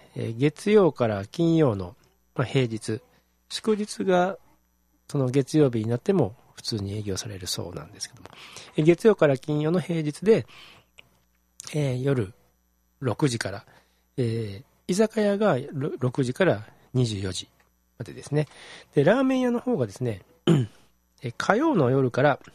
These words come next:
火曜の夜の、えー、まあ、十二時、夜中の十二時から朝五時という感じだそうです。なので、月曜の夜、夜中は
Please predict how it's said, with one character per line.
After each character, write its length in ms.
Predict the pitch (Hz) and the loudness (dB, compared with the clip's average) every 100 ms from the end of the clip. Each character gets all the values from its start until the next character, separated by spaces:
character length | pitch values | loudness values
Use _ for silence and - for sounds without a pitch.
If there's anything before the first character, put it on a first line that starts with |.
| _ - - | _ -20 -6
火 140 | - | 0
曜 160 | 196 240 | 2 2
の 100 | 208 | 2
夜 180 | 202 214 | 0 0
の、 160 | 254 - _ _ _ - - _ _ - | 0 -2 _ _ _ -20 -20 _ _ -2
え 720 | 151 143 135 127 120 117 123 | 0 2 0 0 -2 -4 -6
ー、 40 | - - | -10 -4
ま 80 | 117 | -2
あ、 20 | |
十 920 | 120 131 131 127 123 117 117 117 110 - - _ - | 0 2 2 2 0 -2 -4 -6 -8 -12 -20 _ -2
二 100 | 123 | -2
時、 140 | 104 | 0
夜 120 | 165 135 | 2 2
中 220 | 139 139 | 4 2
の 140 | 127 | 2
十 160 | 123 123 | 0 0
二 120 | 117 | 0
時 80 | 113 | 0
か 100 | 175 | 0
ら 160 | 117 | 2
朝 200 | 98 110 | 0 0
五 140 | 98 104 | 0 -4
時 120 | 76 | -6
と 160 | - - _ - | -12 -18 _ -8
い 60 | 123 | -6
う 80 | 107 | -4
感 220 | 95 87 | -8 -10
じ 200 | 92 90 _ - - - _ _ - | -12 -14 _ -20 -20 -20 _ _ -8
だ 100 | 104 | -4
そ 160 | - | -2
う 40 | 87 | -4
で 100 | 85 | -6
す。 100 | - _ - - - _ _ - | -10 _ -20 -20 -20 _ _ -2
な 80 | 196 | 0
の 60 | |
で、 180 | 117 - | 0 -4
月 360 | 127 113 170 - | -4 -4 -2 0
曜 100 | 247 | 2
の 120 | 233 | 2
夜、 220 | 214 220 220 | 2 0 -4
夜 200 | 160 156 | -4 -2
中 280 | 170 - 131 | -2 -4 -4
は 140 | 98 | -4